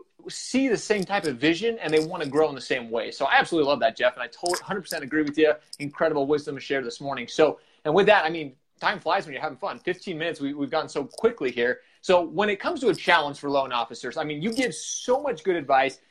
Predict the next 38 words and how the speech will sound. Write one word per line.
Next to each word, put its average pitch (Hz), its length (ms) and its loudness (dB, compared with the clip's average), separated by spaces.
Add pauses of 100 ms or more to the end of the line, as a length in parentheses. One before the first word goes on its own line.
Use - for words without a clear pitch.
(160)
And 151 120 -4
for 151 100 -6
those 214 240 2
who, 196 220 2
who 151 160 -2
don't 180 200 0
know 165 120 -2
Jeff, 156 340 4
I'll 147 140 2
post 196 260 -4
his 143 160 -8
link 156 180 -8
below 147 460 2 (200)
and 143 200 -4
you 135 80 -6
can 131 100 -6
reach 165 200 -2
out 160 140 4
to 131 60 -10
Jeff, 143 280 2
schedule 160 380 -4
a 147 60 -6
time. 151 320 -4
If 131 60 -12
you're 127 100 -10
needing 160 240 -4
help 156 140 -2
within 139 180 -10
your 127 120 -6
business, 139 600 -4
you 143 60 -2
should 123 240 -2
definitely 165 300 4
talk 147 260 4
to 127 40 -14
Jeff 135 320 2
because, 131 220 -2
again, 127 280 -2